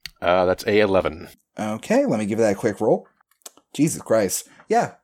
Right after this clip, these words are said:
Speaker 2: Uh, okay, Mister Gupta, we can have that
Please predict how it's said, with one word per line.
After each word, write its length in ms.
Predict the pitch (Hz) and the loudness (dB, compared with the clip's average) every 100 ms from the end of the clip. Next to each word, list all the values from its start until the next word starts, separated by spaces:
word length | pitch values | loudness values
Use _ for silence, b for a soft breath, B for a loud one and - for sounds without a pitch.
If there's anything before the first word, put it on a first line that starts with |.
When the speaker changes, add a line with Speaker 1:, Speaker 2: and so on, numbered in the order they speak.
| b b - | b b -2
Speaker 2:
Uh, 360 | 180 190 196 185 - _ _ - | 2 2 2 0 -8 _ _ -2
okay, 320 | 233 269 269 269 | 0 2 2 0
Mister 280 | 160 151 - | -2 -4 -2
Gupta, 440 | 135 151 226 262 - | 0 0 2 -2 -2
we 120 | 139 | -4
can 140 | 139 135 | -2 0
have 140 | 147 | 0
that 240 | 165 165 | 0 0